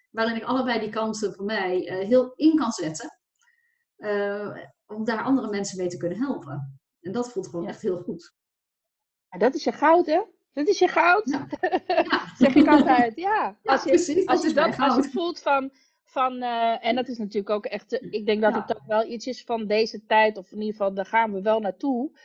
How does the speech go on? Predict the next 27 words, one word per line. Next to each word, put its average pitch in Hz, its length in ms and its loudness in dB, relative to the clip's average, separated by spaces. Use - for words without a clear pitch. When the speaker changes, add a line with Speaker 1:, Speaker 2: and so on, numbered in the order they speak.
Speaker 2:
dat 220 300 2
ook, 220 280 2
eh, 214 180 2
zeg 208 240 -6
maar, 202 280 -2
business 220 440 -6
wat 214 160 -6
meer 202 200 -4
met 202 120 -6
spiritualiteit, 196 1120 -2
eh, 196 240 0
gekoppeld 196 540 -4
wordt 185 420 4
en 180 200 -8
dat 180 360 -2
geld 190 400 0
niet 185 180 -8
meer 185 200 -2
gezien 185 340 -10
wordt 175 260 0
als, - 380 -6
ja, 196 420 2
als - 220 -8
een 190 80 -6
soort 180 340 -2
van, 175 400 -4
eh, 170 480 2